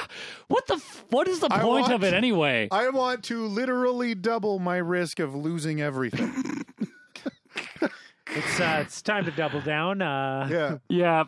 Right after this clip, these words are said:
Speaker 1: for, for people who don't know, raid zero being it
Speaker 2: It's striping.
Speaker 1: turns two device, two hard drives
Speaker 2: Into one
Speaker 1: into
Speaker 2: hard
Speaker 1: one
Speaker 2: drive.
Speaker 1: hard drive,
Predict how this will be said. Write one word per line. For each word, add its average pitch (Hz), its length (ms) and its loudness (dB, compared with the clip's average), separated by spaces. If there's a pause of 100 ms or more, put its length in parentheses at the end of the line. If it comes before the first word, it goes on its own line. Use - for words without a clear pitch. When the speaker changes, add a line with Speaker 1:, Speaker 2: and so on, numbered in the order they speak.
Speaker 1:
for, 170 340 4
for 180 120 2
people 170 300 4
who 160 160 2
don't 151 280 2
know, 139 200 4
raid 139 400 2
zero 139 340 2
being 127 720 2 (640)
it 135 300 0 (380)
Speaker 2:
It's 170 260 -2
striping. 208 340 0
Speaker 1:
turns 226 420 2
two 226 380 2
device, 202 540 2
two 208 500 2 (200)
hard 165 280 2
drives 147 540 2 (200)
Speaker 2:
Into 180 280 -2
one 147 260 0
Speaker 1:
into 180 180 4
Speaker 2:
hard 165 80 4
Speaker 1:
one 185 160 4
Speaker 2:
drive. 151 60 0
Speaker 1:
hard 165 200 2
drive, 143 400 2